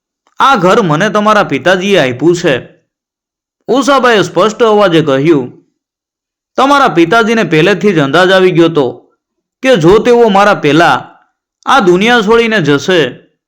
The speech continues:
તો તમે લોકો તમારી મા સાથે આવું જ વર્તન કરવાના છો. તમે તમારી માને એક એક રૂપિયા માટે તરસાવશો.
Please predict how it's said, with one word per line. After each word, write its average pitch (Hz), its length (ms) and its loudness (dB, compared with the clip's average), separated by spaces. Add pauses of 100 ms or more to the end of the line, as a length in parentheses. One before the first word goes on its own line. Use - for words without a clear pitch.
(340)
તો 285 160 0
તમે 220 280 0
લોકો 247 300 2
તમારી 190 400 0
મા 156 240 0
સાથે 165 720 -2 (520)
આવું 285 300 2
જ 202 40 0
વર્તન 180 380 0
કરવાના 156 520 0
છો. - 500 -8 (580)
તમે 277 240 0
તમારી 254 360 0
માને 151 640 -2 (440)
એક 285 200 0
એક 262 160 0
રૂપિયા 165 340 2
માટે 233 260 0
તરસાવશો. 165 960 -2